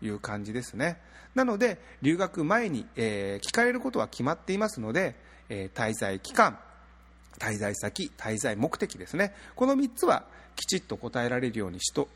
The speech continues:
しておいて、あとまたお金のことも聞かれるかもしれないので、これも答えられるようにしておいた方がいいですね。現金はいくら持ってると、えー、カードの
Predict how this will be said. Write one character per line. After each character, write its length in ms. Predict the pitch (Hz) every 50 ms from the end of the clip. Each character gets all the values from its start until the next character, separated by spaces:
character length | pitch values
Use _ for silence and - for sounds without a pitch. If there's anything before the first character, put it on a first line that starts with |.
| - - -
し 100 | - -
て 80 | -
お 160 | 113 123 156 170
い 100 | 139 110
て、 440 | - - 226 233 233 175 135 - - - - - - - -
あ 100 | - 240
と 140 | - 214 160
ま 100 | 180 196
た 140 | - 214
お 80 | 208 185
金 240 | - - 247 277 285
の 100 | 294 285
こ 100 | - 320
と 100 | 285 285
も 120 | 180 135
聞 100 | - -
か 120 | - 190 190
れ 100 | 196 185
る 100 | 190 180
か 180 | - - 254 285
も 80 | 233
し 120 | - - 120
れ 80 | 123
な 140 | 135 151 151
い 60 | 147
の 120 | 120 107 113
で、 260 | 180 214 185 135 - - - - - - -
こ 100 | - 254
れ 80 | 262 277
も 200 | 262 277 277 254
答 280 | - - - - 185
え 40 | 190
ら 120 | 190 208 214
れ 120 | 220 214
る 60 | 185
よ 80 | 131 107
う 40 | 98
に 80 | 95
し 60 | -
て 100 | - 139
お 40 | 131
い 60 | 131
た 100 | 127 -
方 60 | 92 92
が 100 | 95 95
い 40 |
い 20 | 98
で 80 | 104
す 100 | 101 -
ね。 220 | 208 226 240 233 - - - - - -
現 200 | - 135 127 131
金 180 | 131 - 139 123
は 80 | 98 95
い 60 | 104
く 120 | - 135
ら 80 | 127 104
持 120 | 95 98
っ 40 | 98
て 140 | - - 113
る 80 | 110
と、 160 | - - 101 - - - - - - - -
え 320 | - 104 98 95 87 90 87
ー、 20 |
カ 220 | - - 135 131 120
ー 40 | 104
ド 100 | 101 95
の 200 | 92 90 87